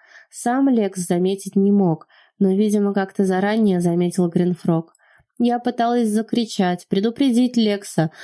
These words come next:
остановить Гринфрога, но без толку. В царящем грохоте меня попросту не слышали. Магии не было, слабость валила с ног.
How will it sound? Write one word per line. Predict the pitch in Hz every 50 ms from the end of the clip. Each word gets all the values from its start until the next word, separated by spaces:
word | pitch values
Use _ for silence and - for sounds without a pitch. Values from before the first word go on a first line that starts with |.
| - - _
остановить | - 202 - - 247 247 254 254 262 269 247
Гринфрога, | 233 247 240 254 247 220 - 262 262 254 254 220 202 170 165 165 - _
но | 214 208 202 202 190
без | 185 190 190 185 180
толку. | - - 175 175 175 _ - 180 196 196 - - - - _ _
В |
царящем | _ - 202 196 226 247 233 - - 254 247
грохоте | 233 240 247 262 254 - 247 208 - - 190
меня | 196 196 196 196
попросту | 190 - 196 202 196 214 208 202 - -
не | 196 196 202
слышали. | 196 - - 190 180 170 - - - 165 160 160 180 185 _ _ - - _ _ -
Магии | 220 220 240 269 247 254 277 277
не | 269 269 262 262 240
было, | 208 185 180 165 165 160 160 165 - _
слабость | - - - 208 202 208 208 202 190 - -
валила | - 175 175 180 185 185 185 185
с | - -
ног. | - 180 165 160 160 -